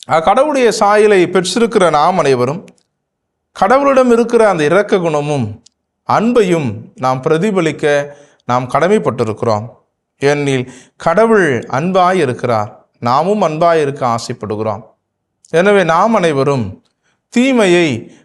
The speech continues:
நன்மையால் வெல்பவர்களாக மாறவும் இயேசு இந்த நாளிலே நமக்கு அழைப்பு விடுக்கிறார். எனவே, பகைமையும் வெறுப்பையும் அதிகமாக கொண்டிருக்கிற இக்காலகட்டங்களில்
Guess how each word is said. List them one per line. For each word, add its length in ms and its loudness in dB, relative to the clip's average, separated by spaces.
நன்மையால் 800 2
வெல்பவர்களாக 1160 0
மாறவும் 720 -2
இயேசு 380 -4
இந்த 140 -4
நாளிலே 400 0
நமக்கு 360 -2
அழைப்பு 340 -4
விடுக்கிறார். 360 -6
எனவே, 420 0
பகைமையும் 760 0
வெறுப்பையும் 800 2
அதிகமாக 640 0
கொண்டிருக்கிற 720 2
இக்காலகட்டங்களில் 1160 -2